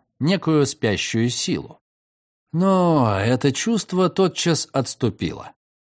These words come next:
Детлев был технарем, обученным не поддаваться сомнениям или воображению, а находить наиболее верные и быстрые решения поставленной перед ним задачи.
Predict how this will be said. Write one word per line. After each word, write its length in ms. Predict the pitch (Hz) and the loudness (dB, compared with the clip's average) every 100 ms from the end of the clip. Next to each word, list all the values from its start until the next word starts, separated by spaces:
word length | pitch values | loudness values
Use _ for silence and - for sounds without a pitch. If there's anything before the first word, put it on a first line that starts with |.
| - | -4
Детлев 580 | 170 226 - 90 78 - | 0 2 0 -4 -4 -6
был 300 | 135 185 190 | 0 2 2
технарем, 760 | - 175 170 160 104 - 87 - - | 0 0 2 2 0 -2 -10 -18 -8
обученным 680 | 87 95 160 - 139 117 104 | -2 0 0 2 2 4 2
не 120 | 139 | 2
поддаваться 720 | 139 127 120 120 156 - 120 | 0 0 2 4 2 2 -2
сомнениям 760 | - 104 113 202 135 85 76 - _ | 0 0 2 2 2 0 -4 -14 _
или 200 | 196 196 | 0 2
воображению, 920 | 175 185 180 185 151 113 76 69 - - | 2 2 2 0 0 -2 -4 -8 -12 -4
а 160 | 87 85 | -2 0
находить 640 | 95 - 92 127 180 - _ | -2 -2 0 0 0 -4 _
наиболее 680 | 120 160 135 123 180 185 160 | 0 2 2 2 2 4 4
верные 600 | 95 101 151 175 180 160 | 2 0 2 2 2 0
и 180 | - 113 | 0 -2
быстрые 580 | 95 127 147 131 113 95 | 0 -2 -2 0 2 2
решения 540 | 90 - 131 110 104 | 0 0 0 2 0
поставленной 680 | 98 90 - 110 107 101 101 | -2 -4 0 0 0 0 0
перед 280 | 101 101 92 | -2 -2 -2
ним 180 | 95 87 | -2 -2
задачи. 520 | 95 82 - - | -2 -4 -6 -10